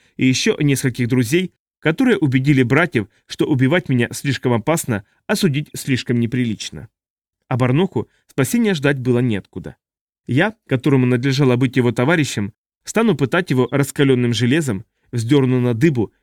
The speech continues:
и отрублю ему голову. Я пытался убедить себя, что, возможно,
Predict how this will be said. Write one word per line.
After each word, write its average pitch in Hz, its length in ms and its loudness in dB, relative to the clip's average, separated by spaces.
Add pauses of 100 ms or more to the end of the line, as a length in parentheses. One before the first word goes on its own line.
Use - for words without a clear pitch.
и 196 60 0
отрублю 185 420 2
ему 123 180 2
голову. 98 460 -4 (720)
Я 131 180 4
пытался 123 420 -2
убедить 127 320 0
себя, 120 240 0
что, 127 160 -4
возможно, 127 520 0